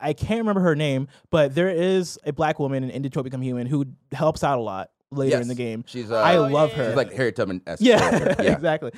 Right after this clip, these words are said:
Speaker 1: I love her. Um,
Speaker 2: Yo, I'm,
Speaker 1: and
Speaker 2: I'm
Speaker 1: so
Speaker 2: going through my, like, my top five games, and it's all, like, it's, like,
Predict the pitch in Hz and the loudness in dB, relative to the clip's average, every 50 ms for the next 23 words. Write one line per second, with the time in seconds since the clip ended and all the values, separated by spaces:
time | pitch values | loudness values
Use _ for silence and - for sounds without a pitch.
0 | - - - - 185 202 175 170 165 156 135 131 117 120 - _ _ _ - - | -14 -10 -2 2 2 4 4 4 2 2 0 -2 -4 -6 -8 _ _ _ -20 -20
1 | - _ _ _ - 151 147 139 127 113 104 107 107 110 107 120 135 135 147 139 | -20 _ _ _ 0 2 2 4 2 0 -2 -2 -6 -4 -2 0 0 2 2 2
2 | 139 135 123 135 156 156 165 156 151 143 131 127 123 117 107 - - 120 110 - | 2 4 4 2 2 2 0 0 0 0 0 0 0 -4 -4 -4 -2 -2 -2 0
3 | - 110 101 85 82 98 120 123 95 - - - - 92 87 82 78 71 _ _ | 0 -2 -2 -2 -2 -2 -2 -2 -4 -6 -8 -10 -8 -6 -6 -6 -8 -10 _ _
4 | _ _ - 107 - - - 110 117 113 120 - - _ _ _ _ _ _ - | _ _ -12 -12 -10 -4 -2 0 0 2 0 -2 -4 _ _ _ _ _ _ -14
5 | - 101 - | -14 -14 -12